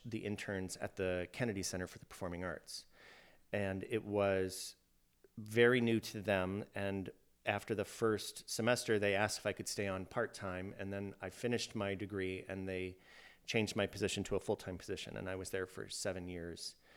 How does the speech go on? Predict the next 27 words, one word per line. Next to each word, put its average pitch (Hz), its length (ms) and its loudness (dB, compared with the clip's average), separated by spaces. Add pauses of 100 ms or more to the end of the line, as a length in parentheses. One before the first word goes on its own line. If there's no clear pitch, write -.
(300)
before 98 560 2
I 87 460 -2
started 98 380 -2 (400)
being, 95 360 -2
I 101 60 0
was 98 140 0
an 95 80 0
assistant 117 360 2
company 104 280 0
manager 92 640 -2 (100)
on 90 260 -4 (100)
different - 280 -6
shows 95 400 -2 (140)
being 92 180 -4
produced 98 340 -8
at - 80 -14
the - 60 -20
Kennedy 139 320 2
Center. 90 420 -2 (680)
Uh, 101 100 -2
one 113 300 2
called 107 240 2
Sheer 117 220 8
Madness, 101 560 4
which - 400 -2
has 101 180 -6 (220)
been 104 220 2